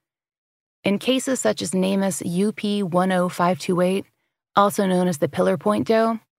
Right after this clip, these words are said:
Trans Doe Task Force specifically assigns a neutral pronoun in their social media discussions. namus lists the decedent as approximately five-foot-ten, about a hundred and forty pounds, and brown-haired with hazel eyes.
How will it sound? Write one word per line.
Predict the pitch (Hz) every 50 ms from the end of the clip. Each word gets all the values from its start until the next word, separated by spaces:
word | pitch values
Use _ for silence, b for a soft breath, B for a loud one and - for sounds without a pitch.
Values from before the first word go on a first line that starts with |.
| _ _ _ _ _ _ _
Trans | - - 233 226 226 240 240 -
Doe | - 202 196 208
Task | - 190 170 180 - - -
Force | 233 226 226 226 -
specifically | - - - - - 202 180 214 214 - 220 214 208
assigns | 196 - - 196 185 185 190 170
a | 165
neutral | 160 170 180 175 - 196 185
pronoun | - - - 185 185 185 190 190 190 196 196 -
in | - 170
their | 170 170
social | 156 - - 180 175 - 175
media | 170 175 170 156 170 156 151
discussions. | - 151 - - 151 143 - - 147 151 139 - - - - - _ _ _ _ _ _ _ _ _ _ _ _ _ _ _ _ _ _ _ _ _ _ _ _ _ _ _ _ _ _ _ _ _ _ _ _ _ _ -
namus | 208 202 208 214 233 262 285 - -
lists | 208 196 202 196 - -
the | - 185 160
decedent | 160 151 143 - 185 185 180 185 185 180 - -
as | 165 160 156 151
approximately | 156 147 - - 185 190 - - 196 190 185 185 180
five-foot-ten, | - - 185 170 147 - 170 160 - - - 156 143 139 139 - - - -
about | 180 185 175 170 165
a |
hundred | 156 160 190 196 220 226
and | 220 196
forty | - 208 208 202
pounds, | 202 - 208 214 214 208 214 208 -
and | 175 160 143
brown-haired | 156 170 175 175 180 160 139 156 151 139 135 143
with | 156 147
hazel | - - 170 170 139 165 147
eyes. | 143 135 139 135 139 139 - -